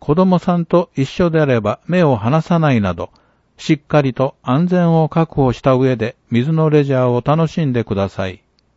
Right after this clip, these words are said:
飯田信之さんの写真が掲載されています。今回の特集に関するご意見、ご感想は、中央消防署、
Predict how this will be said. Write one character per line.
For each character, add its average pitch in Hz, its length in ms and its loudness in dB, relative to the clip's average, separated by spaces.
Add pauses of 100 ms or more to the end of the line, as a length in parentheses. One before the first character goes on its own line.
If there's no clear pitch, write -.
(1120)
飯 165 200 -2
田 175 140 -2
信 143 280 -4
之 147 160 -4
さ 117 180 -6
ん 113 100 -4
の 127 180 -8
写 120 160 -6
真 127 260 -6
が 123 180 -8
掲 117 220 -6
載 110 240 -6
さ 104 160 -8
れ 95 80 -8
て 90 220 -12
い 85 100 -10
ま 80 160 -12
す。 - 260 -20 (1300)
今 196 260 -2
回 131 280 -2
の 123 260 -4
特 160 240 -4
集 180 240 -2
に 170 140 -2
関 156 260 -4
す - 140 -8
る 131 180 -8
ご 139 160 -2
意 151 80 -4
見、 120 320 -6
ご 110 140 -2
感 147 240 -2
想 131 280 -4
は、 117 180 -8 (360)
中 - 160 -4
央 175 300 0
消 151 300 0
防 139 200 -2
署、 123 300 -8